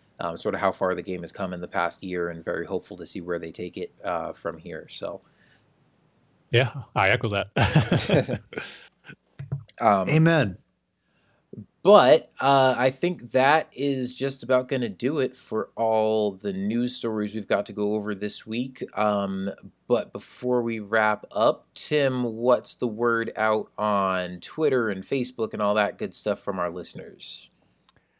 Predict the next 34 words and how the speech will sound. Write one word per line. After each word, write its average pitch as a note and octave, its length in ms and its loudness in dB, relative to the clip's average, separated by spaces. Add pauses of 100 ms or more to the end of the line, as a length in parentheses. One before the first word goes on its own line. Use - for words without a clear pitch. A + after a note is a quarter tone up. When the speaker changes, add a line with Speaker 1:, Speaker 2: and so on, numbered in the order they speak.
(280)
Speaker 2:
Yeah, C#3 180 2
so C3 180 2
we've B2 100 0
got D3+ 120 4
a C3+ 40 2
few D3+ 180 -4
responses B2 720 -6 (100)
and G2 220 -8
feedback F#2+ 380 0
from F#2+ 440 -8
some C3 180 -2
of A2+ 40 2
the A2+ 60 0
casting A#2 380 0
announcements A2 480 -10
for G2+ 220 -8
The G2 100 -12
Mandalorian. G2+ 680 -6 (320)
Uh, A2 60 2
I C#3+ 180 6
apologize D3 460 4
right C3 180 2
now. C3+ 100 2
I B2+ 60 2
didn't B2+ 140 -2
have A#2 120 -6
a G#2 160 -2 (580)
chance B2 320 -2
really A#2+ 260 0
to A2+ 140 -6 (380)
put C3 180 2
out A2 180 4
my G#2+ 140 0
normal A2 440 -2